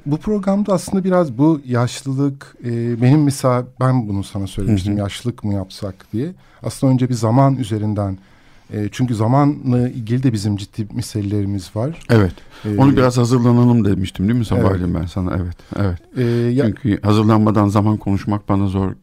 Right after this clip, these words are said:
Speaker 2: geldi açıkçası.
Speaker 1: Evet. Ve yaşlılık,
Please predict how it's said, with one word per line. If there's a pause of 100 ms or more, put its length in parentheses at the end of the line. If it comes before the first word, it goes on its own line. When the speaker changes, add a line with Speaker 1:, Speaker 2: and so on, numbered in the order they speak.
(180)
Speaker 2:
geldi (280)
açıkçası. (200)
Speaker 1:
Evet. (120)
Ve
yaşlılık,